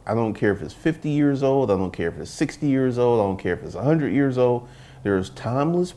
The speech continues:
principles that will always work. And that's what The Ultimate Sales Machine by Chet Holmes talks about, timeless principles. In work,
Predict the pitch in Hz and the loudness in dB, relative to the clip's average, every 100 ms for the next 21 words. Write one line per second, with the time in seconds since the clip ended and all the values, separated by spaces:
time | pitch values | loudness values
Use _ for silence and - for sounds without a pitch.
0 | - - 131 113 107 98 95 90 - - | -10 0 2 2 -2 0 0 -2 -10 -20
1 | - 95 85 87 - 101 104 98 104 101 | -4 -4 -4 -8 -2 2 2 2 0 0
2 | 95 - - 90 98 - - - - - | -6 -14 -10 -4 -4 -4 -16 -20 -20 -20
3 | - - 95 98 104 - 104 - - - | -20 -6 -2 -2 -2 -4 -4 -4 -8 -6
4 | 98 87 87 - - - 113 - 131 113 | -4 -4 -6 -10 -10 -2 -2 0 -4 -2
5 | - 107 101 95 92 - 85 87 82 - | 0 0 0 -6 -8 -6 -6 -4 -6 -2
6 | 107 98 90 87 85 - - 127 127 101 | -2 -2 -2 -4 -6 -4 2 2 2 -2
7 | 87 80 85 - - 90 85 87 87 - | 0 0 -4 -12 -6 -6 -4 -6 -8 -4
8 | 151 147 95 76 - - - - - - | -4 -2 -6 -8 -12 -20 -20 -20 -20 -6
9 | 110 117 131 339 - - | -2 0 2 2 2 -4